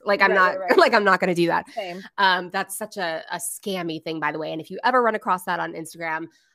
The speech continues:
Speaker 1: just steer clear because <laughs> that's not, I mean, there, there's a chance that th-, some of them could really be gifted and they're just kinda misusing it, in my opinion, but a lot of those people are,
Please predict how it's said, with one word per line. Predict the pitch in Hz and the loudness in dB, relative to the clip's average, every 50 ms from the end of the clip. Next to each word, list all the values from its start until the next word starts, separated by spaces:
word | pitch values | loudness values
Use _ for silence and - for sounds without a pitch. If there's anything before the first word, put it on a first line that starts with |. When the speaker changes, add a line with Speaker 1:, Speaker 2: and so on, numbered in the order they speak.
| _ - | _ -12
Speaker 1:
just | 196 180 180 - - - _ - | -12 -10 -10 -12 -18 -18 _ -18
steer | - - - - 202 180 180 180 | -16 -16 -14 -12 -8 -8 -8 -8
clear | - - - 165 151 147 151 | -10 -12 -10 -8 -8 -8 -8
because | 151 156 156 - 156 156 170 - - - - - | -10 -12 -12 -10 -10 -10 -8 -8 -8 -8 -8 -10
<laughs> | - - | -8 -8
that's | 320 - - - - - - 202 | -8 -8 -8 -12 -12 -16 -16 -14
not, | 202 170 170 170 170 175 - 208 _ _ _ - | -12 -10 -8 -8 -8 -10 -10 -16 _ _ _ -12
I | - 208 | -8 -6
mean, | 226 226 214 220 - - 220 214 | -4 -4 -6 -6 -10 -10 -6 -4
there, | 262 220 - - - | -4 -4 -6 -10 -4
there's | - 294 294 285 | -4 -4 -4 -4
a | 254 | -8
chance | - - - 220 190 196 196 | -12 -10 -6 -6 -6 -6 -6
that | - 175 - | -10 -14 -14
th-, | - 220 196 - | -12 -16 -14 -14
some | - - 214 196 | -10 -10 -8 -8
of | 196 | -8
them | 185 175 175 170 | -8 -8 -10 -12
could | - - 180 160 160 | -12 -16 -18 -16 -14
really | 175 175 165 170 170 170 | -12 -10 -8 -8 -10 -10
be | 160 170 170 165 165 156 _ 160 - | -10 -12 -12 -12 -12 -14 _ -18 -12
gifted | - 151 - - - 202 202 226 247 247 233 - - | -12 -12 -10 -8 -6 -4 -2 -2 -2 -4 -6 -8 -8
and | 175 170 160 | -8 -8 -8
they're | 160 | -10
just | 156 160 151 - - - - | -10 -12 -12 -12 -14 -14 -16
kinda | - - 170 160 151 147 - _ _ _ - | -12 -12 -10 -10 -10 -12 -16 _ _ _ -16
misusing | 175 170 180 175 - - 165 160 175 196 226 254 320 302 | -12 -10 -10 -10 -12 -14 -14 -14 -12 -12 -8 -6 -6 -6
it, | 294 302 | -4 -4
in | 302 302 | -4 -4
my | 294 302 302 | -4 -4 -4
opinion, | 311 302 302 311 302 302 311 311 294 269 | -6 -6 -8 -8 -8 -6 -6 -4 -4 -4
but | - 185 160 156 | -4 -4 -6 -6
a | 170 | -8
lot | 170 170 170 170 | -6 -4 -4 -4
of | 170 165 156 _ - | -6 -8 -12 _ -16
those | 170 160 156 | -16 -16 -16
people | - - - - 156 156 | -16 -20 -20 -18 -14 -12
are, | 156 160 143 151 156 | -12 -10 -12 -12 -16